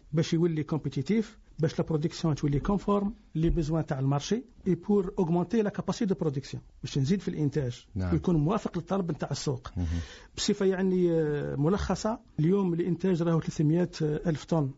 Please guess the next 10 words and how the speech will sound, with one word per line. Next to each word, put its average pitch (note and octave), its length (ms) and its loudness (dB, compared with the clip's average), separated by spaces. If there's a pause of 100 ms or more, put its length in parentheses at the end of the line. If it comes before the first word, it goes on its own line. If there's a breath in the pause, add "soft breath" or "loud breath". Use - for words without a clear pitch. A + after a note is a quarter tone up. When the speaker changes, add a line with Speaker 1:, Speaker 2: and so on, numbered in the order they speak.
(140)
Speaker 1:
احنا - 200 2
Speaker 2:
ضعيف C#3 260 0
Speaker 1:
باش - 220 0
Speaker 2:
جدا. F3+ 320 0
Speaker 1:
ضعيف F3+ 420 0
يعني F3+ 180 0
بالنسبه G3 400 0
للحاله G3+ 380 0
ل-، E3 460 0
Speaker 2:
نعم. F2+ 240 0